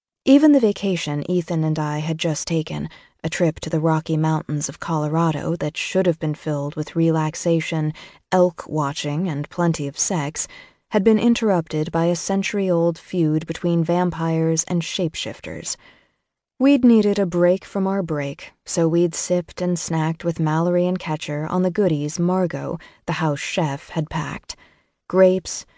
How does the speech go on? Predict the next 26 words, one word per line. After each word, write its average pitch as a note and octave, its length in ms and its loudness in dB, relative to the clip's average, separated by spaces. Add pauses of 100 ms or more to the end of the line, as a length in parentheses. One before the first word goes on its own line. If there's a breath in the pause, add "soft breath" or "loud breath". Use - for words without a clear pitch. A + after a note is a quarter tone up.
(180)
cheese, D#3 580 0 (460 soft breath)
both D3+ 320 0
regular D3+ 640 -2
and D3+ 260 0
almost E3+ 440 -2
preternaturally D#3 840 -2
stinky, C#3+ 580 -2 (460 soft breath)
thin A#3+ 320 4
crackers, E3+ 760 -2
and F#3+ 160 2
small G3+ 380 0
cookies C#3+ 520 -6
coated F3 500 0
in D#3 280 -2
lemony F3+ 460 0
powdered E3+ 480 -2
sugar C#3+ 480 -6
with - 180 -10
just - 240 -6
the - 120 -8
right G3 320 -4
balance D#3+ 500 -2
of - 140 -10
sweet - 480 -2
and E3+ 180 0
pucker. - 480 -8